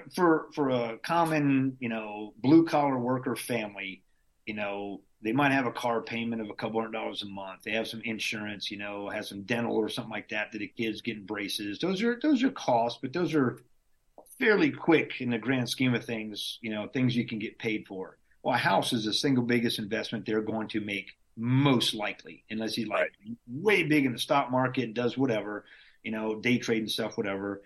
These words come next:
Speaker 1: But a, a house is the biggest cost, and not just the cost of buying it or having it built. It's maintaining it,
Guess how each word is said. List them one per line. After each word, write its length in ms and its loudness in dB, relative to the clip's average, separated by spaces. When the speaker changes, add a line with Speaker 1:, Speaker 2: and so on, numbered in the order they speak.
Speaker 1:
But 240 0
a, 200 2
a 160 2
house 420 0
is 120 -4
the 80 -6
biggest 420 -2
cost, 440 -2
and 80 0
not 180 2
just 160 4
the 80 -4
cost 360 -4
of 200 -2
buying 460 0
it 120 0
or 80 -8
having 320 -8
it 160 -16
built. 320 2
It's 160 -6
maintaining 640 -6
it, 160 -6